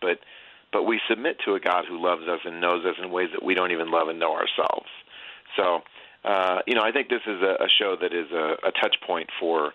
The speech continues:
all of those issues and cultures, and I know this has been a long blast of ideas as I think through them. Um, but all of us have to grapple with, am I willing to trust God and to submit to him,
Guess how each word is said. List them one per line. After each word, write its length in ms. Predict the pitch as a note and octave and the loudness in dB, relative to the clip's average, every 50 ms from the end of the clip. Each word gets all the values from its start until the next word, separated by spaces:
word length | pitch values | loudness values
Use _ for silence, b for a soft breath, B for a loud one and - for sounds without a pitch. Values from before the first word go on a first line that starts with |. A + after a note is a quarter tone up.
| B B B B B B B B B - | B B B B B B B B B -2
all 320 | - A2 B2+ D3+ D#3+ D3 A2+ | 0 2 2 2 2 2 0
of 60 | F#2 | 2
those 200 | G2 F#2+ F2+ D#2 | 0 0 0 0
issues 300 | E2 F2 - - F2+ D2 | 0 2 2 2 2 -2
and 100 | D#2+ D2 | -8 -8
cultures, 340 | - - E2 - - G2 D#2+ | -4 -4 -2 -2 0 0 2
and 80 | F2 F2+ | 2 2
I 40 | F2+ | 4
know 140 | F2+ F2 | 4 2
this 140 | D#2+ E2+ E2 - | 0 0 -2 -4
has 100 | E2 D#2 | -8 -6
been 140 | - E2+ D#2+ | -6 -2 0
a 100 | D#2+ D#2+ | 2 4
long 300 | E2 E2+ E2+ E2 D#2+ D2 | 4 4 4 2 0 0
blast 380 | D#2+ E2+ D#2+ D#2+ D#2 - - | 2 2 4 4 2 0 -4
of 80 | E2 D2+ | 0 0
ideas 440 | E2 E2 D#2 D#2+ F2 F2 F2 E2+ D#2 E2+ | 2 2 2 2 2 2 2 0 -2 -4
as 120 | D#2+ D2 | -2 0
I 120 | D#2+ D#2 D2+ - | 0 -2 -2 -4
think 160 | F#2 F2 - - - | -10 -12 -10 -12 -8
through 160 | G2 F#2+ E2+ | -4 -2 0
them. 140 | E2+ E2 D2+ - B B B B B B B B | 0 0 -2 -4 B B B B B B B B
Um, 500 | F#2+ F#2 F2+ F2 F2 E2+ E2 E2 D#2+ - B B B B B B B B - F#2 | 0 2 4 4 2 2 0 -2 -10 -18 B B B B B B B B -14 -2
but 280 | E2+ G#2 G2 G2 G2 - - - - - | 0 2 2 2 2 0 0 -2 -2 2
all 300 | - B2 D3 F#3 G#3 G#3+ | 2 2 2 4 2 2
of 60 | F3 B2 | 2 0
us 100 | A2+ - - | -2 0 0
have 160 | A#2 G#2 - | -2 -2 -2
to 100 | - F#2+ | -4 -4
grapple 400 | - G2+ G2 F#2+ - G#2+ G2+ F#2+ | 0 0 0 0 0 0 0 2
with, 140 | F#2 F2 - | 2 0 0
am 140 | G2 F#2 F#2 | -2 0 2
I 100 | F#2 F#2 | 2 2
willing 420 | F#2 F#2+ G2 G2+ G#2 G#2 G2+ G#2 - - - | 2 2 2 2 2 0 -2 -2 -6 -6 -2
to 60 | - | 0
trust 360 | - - - G#2+ G2 - - - | 0 2 2 0 0 -2 0 2
God 280 | G2+ F#2 F2 F2 E2+ | 2 4 4 2 0
and 100 | F2 E2 | -2 -4
to 120 | F2 F2 E2 - - | -4 -6 -6 -2 -4
submit 340 | F#2+ E2 E2+ F2 F2+ E2+ - - | -4 -2 -2 -2 -2 -2 -4 -4
to 60 | F2 | -4
him, 420 | - E2 E2 D#2+ D#2 D#2 D#2+ D2 | -2 2 2 2 2 0 -2 -6